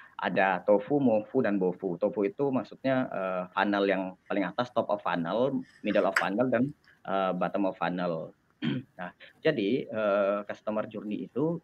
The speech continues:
dimulai dari awareness-nya dulu atau, eee, kesadaran terhadap produk kita sendiri.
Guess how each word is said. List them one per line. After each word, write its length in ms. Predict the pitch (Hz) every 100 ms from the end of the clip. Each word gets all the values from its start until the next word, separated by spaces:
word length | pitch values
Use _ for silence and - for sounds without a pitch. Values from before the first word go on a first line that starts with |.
| -
dimulai 440 | 113 117 107 127 151
dari 300 | 95 131 160 - _ _ -
awareness-nya 540 | 117 117 117 117 - 110
dulu 240 | 117 123 95
atau, 480 | 92 - 139 165 - _ -
eee, 540 | 101 104 104 104 104 107 - _ _ -
kesadaran 600 | 131 127 135 110 123 156
terhadap 360 | 120 113 117 147
produk 240 | - 110 101
kita 180 | - 101
sendiri. 580 | - 101 98 104 98